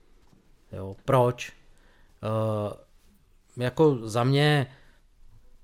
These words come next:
když mám patřičný třeba z fyzický opatření, nějaký režimový vstup, eh, nepotulujou se mi tam subdodavatelé nebo zákazníci na těch pracovištích,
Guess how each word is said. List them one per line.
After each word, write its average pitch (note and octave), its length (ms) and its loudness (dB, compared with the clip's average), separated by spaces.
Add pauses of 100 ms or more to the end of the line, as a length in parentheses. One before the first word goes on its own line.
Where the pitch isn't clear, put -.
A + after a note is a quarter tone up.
když G#2+ 440 -2
mám C3+ 400 0
patřičný B2+ 560 -4
třeba A#2+ 260 -6
z G2 60 -8
fyzický C3 400 -6
opatření, A2+ 560 -6
nějaký A#2 380 -4
režimový A2+ 440 -4
vstup, G#2+ 540 -8
eh, G#2 720 -6
nepotulujou B2 580 -2
se - 140 -4
mi A#2 120 -2
tam A2+ 180 -4
subdodavatelé G#2+ 880 -4
nebo A#2 260 -4
zákazníci A#2 680 -4
na A2 100 -4
těch - 160 -10
pracovištích, G#2 800 -10